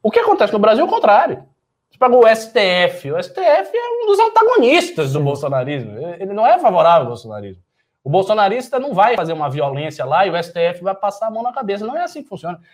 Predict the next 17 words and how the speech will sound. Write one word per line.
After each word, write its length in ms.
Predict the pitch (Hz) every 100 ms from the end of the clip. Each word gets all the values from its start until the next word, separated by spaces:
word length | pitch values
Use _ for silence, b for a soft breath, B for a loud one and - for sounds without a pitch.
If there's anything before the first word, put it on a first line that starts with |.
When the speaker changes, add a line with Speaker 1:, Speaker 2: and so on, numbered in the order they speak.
| b b -
Speaker 1:
Então, 220 | 302 392
enfim, 200 | 370 220
não 200 | 262 302
tem 140 | 285
contexto 500 | 285 254 - 180 185
nenhum. 480 | 170 139 139 180 165
Os 140 | 131
caras 200 | - 180
estão 380 | 175 175 131 101 - _
totalmente 500 | 180 156 117 123 113
viajando. 420 | 104 90 101 131 b b b -
E 60 |
eles 160 | 220 220
não 180 | 311 196
vão 140 | 190
fazer 260 | 156 131 120
nada. 460 | 113 117 143 147